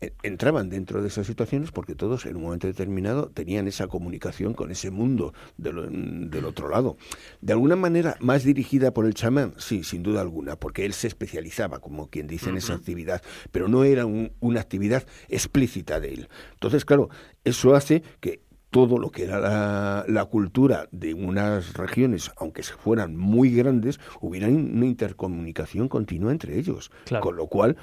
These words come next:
Speaker 1: eh, esta situación de, de, de eso, de, de que la ayahuasca en un momento determinado se pueda ver en,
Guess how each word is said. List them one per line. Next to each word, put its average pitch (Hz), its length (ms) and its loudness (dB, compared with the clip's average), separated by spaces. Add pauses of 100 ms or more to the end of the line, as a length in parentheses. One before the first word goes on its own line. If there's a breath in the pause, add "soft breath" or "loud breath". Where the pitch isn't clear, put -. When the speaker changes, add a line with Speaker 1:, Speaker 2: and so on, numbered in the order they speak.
(300 loud breath)
Speaker 1:
eh, 85 300 -8
esta - 240 -4
situación 110 640 2
de, 78 180 -2
de, 73 280 -12
de 76 300 -6
eso, - 220 0
de, 76 220 -4
de 76 180 -6
que 76 140 -6
la 76 80 -2
ayahuasca 82 480 -2
en 92 80 -4
un 85 80 -8
momento 90 240 -6
determinado 98 480 -4
se 73 100 -10
pueda 85 260 -4
ver 104 200 0 (260 loud breath)
en, 78 540 -6